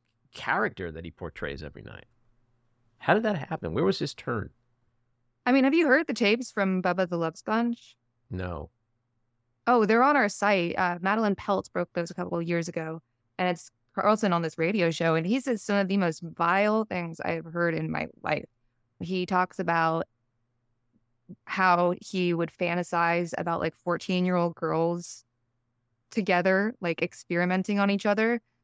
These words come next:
Speaker 2: except that his daughter was at that school 'cause they were, like, talking about this fantasy of his daughter at boarding
Speaker 1: Oh,
Speaker 2: school.
Speaker 1: I
Speaker 2: And he's like, "I would
Speaker 1: vaguely
Speaker 2: love that if it
Speaker 1: remember
Speaker 2: weren't my
Speaker 1: something
Speaker 2: daughter."
Speaker 1: like this. I vaguely remember
Speaker 2: Huh?
Speaker 1: this.
Speaker 2: Yeah, yeah. And, you know, he said a lot of racist stuff. He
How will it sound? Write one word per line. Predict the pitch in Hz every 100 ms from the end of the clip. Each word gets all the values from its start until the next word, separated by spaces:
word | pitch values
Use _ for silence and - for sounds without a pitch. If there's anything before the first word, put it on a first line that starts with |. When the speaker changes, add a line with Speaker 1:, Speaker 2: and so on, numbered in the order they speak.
| -
Speaker 2:
except | 185 - 190 -
that | 185 -
his | 190 175
daughter | 165 165 175
was | 180
at | 180
that | 185 185
school | - 202 202 208
'cause | 202
they | 185
were, | 180
like, | 170
talking | - 165 170 175
about | 170 165 160 _ -
this | 185 -
fantasy | 170 170 170 170
of | 165
his | 160
daughter | 165 160 160
at | 160 -
boarding | 160 160
Speaker 1:
Oh, |
Speaker 2:
school. | 143 156
Speaker 1:
I |
Speaker 2:
And | 170
he's | 170
like, | 185
"I | 202
would | 254
Speaker 1:
vaguely | 165 226
Speaker 2:
love | -
that | 190
if | -
it |
Speaker 1:
remember | 190
Speaker 2:
weren't | 196 -
my | 180
Speaker 1:
something | 170
Speaker 2:
daughter." | 170 - -
Speaker 1:
like | -
this. | - - -
I |
vaguely | 117 123 123 104
remember | 90 87 92
Speaker 2:
Huh? | 240
Speaker 1:
this. | 185 _ _ _ _ _ _
Speaker 2:
Yeah, | 233 240 170 160
yeah. | 202 170 156 - _ _ _ _ _ _
And, | 208 202 196
you | 226
know, |
he | 190
said | 190 202
a |
lot | 185
of | 170
racist | 233 220 214
stuff. | - 196 185 180
He | 185 180